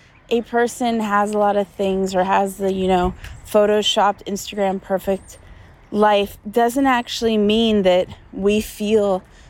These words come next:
fulfilled and content on the inside. And what is success really? Is it how it appears, or is it how we feel in private when no one's looking?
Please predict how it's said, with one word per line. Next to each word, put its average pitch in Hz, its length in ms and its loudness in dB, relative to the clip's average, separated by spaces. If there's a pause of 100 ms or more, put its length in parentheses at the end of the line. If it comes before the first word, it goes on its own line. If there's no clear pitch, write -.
(140)
fulfilled 208 580 0
and 190 140 -4
content 208 440 -4
on 190 180 -2
the - 80 -4
inside. 196 460 0
And 185 160 0
what 226 140 2
is 277 120 0
success - 520 -4
really? 202 480 -2 (720)
Is 226 180 2
it 226 160 2
how 226 360 2
it 226 100 0
appears, 277 680 -2 (280)
or 233 200 0
is 220 180 2
it 226 120 0
how 220 260 0
we 202 180 -2
feel 240 480 0
in 190 240 -6
private 214 440 0
when 190 160 -4
no 196 120 0
one's 196 280 -2
looking? 185 440 -2